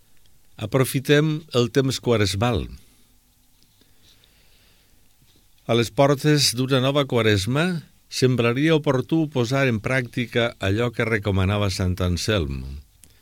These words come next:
Entra en la zona més íntima de la teva ment, treu fora totes les coses excepte Déu i, tancada la porta, busca'l. Senyor,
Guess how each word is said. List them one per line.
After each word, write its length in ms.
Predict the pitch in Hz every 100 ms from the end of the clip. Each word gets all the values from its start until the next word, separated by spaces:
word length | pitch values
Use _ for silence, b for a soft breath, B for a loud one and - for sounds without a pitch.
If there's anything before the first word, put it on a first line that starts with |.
| b b b b -
Entra 460 | 104 107 113 113 113
en 140 | 110
la 80 | 104
zona 300 | 104 110 110
més 220 | 110 104 107
íntima 460 | 113 107 104 104
de 80 | 101
la 80 | 98
teva 300 | 95 107 107
ment, 380 | 95 92 107 113 - - b b b b b
treu 280 | - 120 120
fora 400 | 92 113 117 110
totes 480 | 95 117 123 127 113
les 160 | 113 95
coses 540 | - 107 95 90 82
excepte 560 | 87 85 117 120 - 85
Déu 440 | 87 104 117 117 - b b b b b b b
i, 280 | 113 113 110
tancada 540 | - 117 117 123 120 127
la 80 | 131
porta, 560 | 135 131 107 143 160 - -
busca'l. 680 | 104 - - 78 65 62 90 76 b b b b _ _ _ _ _ _ - - _ -
Senyor, 600 | - 110 104 123 131